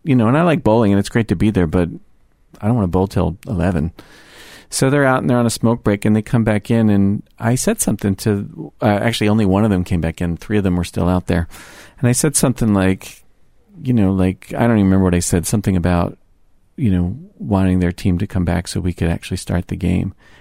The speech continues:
And the lady got really defensive and was saying, you know, like, how, you know, they just, they're here for fun and, you know, they, they shouldn't have to, you know, you know, like, show up and it's not a big deal and we're being really uptight. And, and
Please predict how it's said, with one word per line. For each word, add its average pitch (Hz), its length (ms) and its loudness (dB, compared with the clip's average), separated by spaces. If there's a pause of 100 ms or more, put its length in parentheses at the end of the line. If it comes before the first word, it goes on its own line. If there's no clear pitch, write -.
(120)
And 104 100 0
the 107 60 0
lady 143 240 0
got 82 180 -2
really 107 260 -2
defensive 95 640 -6 (420)
and 90 320 -2
was 90 120 -4
saying, 92 460 -2
you 120 120 -2
know, 85 160 -2
like, 85 380 -4 (400)
how, 87 400 0 (320)
you 101 120 -2
know, 90 140 0
they 90 140 -2
just, 90 220 -6
they're 101 160 2
here 95 160 -2
for 92 140 -8
fun 98 460 2
and, 90 380 2 (640)
you 98 160 2
know, 87 360 2
they, 101 260 0
they 101 400 0 (100)
shouldn't 95 280 0
have 92 180 -2
to, 87 260 0
you 82 120 0
know, 92 260 -2 (120)
you 156 140 -2
know, 90 180 0
like, 87 220 -4
show 90 220 0
up 90 240 0
and 90 140 0
it's - 180 -8
not 90 160 0
a 87 40 -4
big 87 140 -4
deal 87 220 0
and 90 100 2
we're 90 80 0
being 87 220 0
really 87 200 0
uptight. 95 540 0
And, 87 300 0 (640)
and 95 520 2